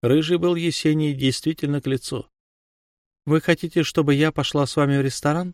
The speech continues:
господин барон?» — спросила она. «Да, нужно кое-что обсудить». На этом разговор в машине закончился. Я откинулся на спинку сиденья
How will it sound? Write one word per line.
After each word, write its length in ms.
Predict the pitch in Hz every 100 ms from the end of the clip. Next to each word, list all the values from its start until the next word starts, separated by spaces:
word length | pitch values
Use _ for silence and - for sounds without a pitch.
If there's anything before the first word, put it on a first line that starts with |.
| -
господин 460 | 110 - 98 101 101
барон?» — 320 | 104 104 110 _
спросила 500 | - 117 - 120 110
она. 300 | 110 110 110 - _ _ _ _ _
«Да, 320 | 90 107 110
нужно 360 | 95 113 110 107
кое-что 400 | 117 107 - 110
обсудить». 600 | - - 95 67 - - _ _ _ _ _ _ _ _ _
На 200 | 110 147
этом 260 | 180 190 185
разговор 460 | 175 156 151 170
в 60 | 160
машине 480 | 147 135 160 151 135
закончился. 920 | 127 127 95 78 - 92 - - 107 _ _ _ _
Я 180 | 123 151
откинулся 520 | 160 175 165 156 -
на 160 | 147 135
спинку 400 | - 139 139 127
сиденья 800 | - 117 127 165 165 160 160